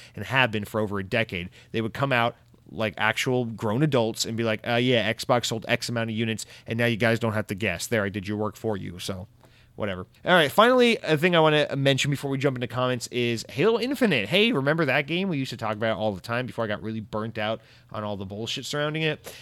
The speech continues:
Halo Infinite's Forge mode has supposedly leaked. There's a couple videos circulating Twitter and YouTube showing off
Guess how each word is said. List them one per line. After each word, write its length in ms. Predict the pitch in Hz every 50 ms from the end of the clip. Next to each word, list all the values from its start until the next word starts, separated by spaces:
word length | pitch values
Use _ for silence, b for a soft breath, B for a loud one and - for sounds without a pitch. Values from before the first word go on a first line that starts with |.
| B B
Halo 320 | B 151 196 240 247 240 196
Infinite's 500 | 208 233 233 196 208 196 180 151 - -
Forge 640 | - - - - - 160 185 214 220 202 160 147
mode 380 | 143 123 113 110 110 113 123 117
has 540 | 107 117 113 107 107 107 107 - - - -
supposedly 560 | - 120 - 220 240 262 196 156 131 123 117
leaked. 260 | 104 107 113 113 101
There's 140 | 113 110 113
a 40 | 107
couple 340 | - - 185 185 - 185
videos 300 | 143 131 139 127 127 120
circulating 480 | - - 131 123 - 123 117 110 107 104
Twitter 300 | - - 123 117 120 117
and 100 | 107 104
YouTube 420 | 107 113 107 - 110 113 117 107 - B B B B B
showing 340 | B - - 151 139 139 131
off 300 | 127 123 123 120 - -